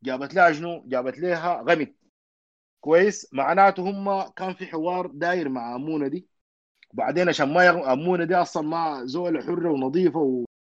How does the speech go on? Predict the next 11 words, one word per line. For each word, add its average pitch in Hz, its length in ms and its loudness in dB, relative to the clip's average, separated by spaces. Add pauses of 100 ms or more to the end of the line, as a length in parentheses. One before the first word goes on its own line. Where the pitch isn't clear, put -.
(200)
وظابطة 170 540 4
وكنداكة 135 1040 2
وراقصة 165 520 4
ولقدام 135 1000 -2
زول 131 280 -6 (260)
قدام، 147 400 4 (720)
ما 175 180 6
بتقبل 175 400 0
الماء 151 340 2
يا 147 120 4
هو. 127 220 -6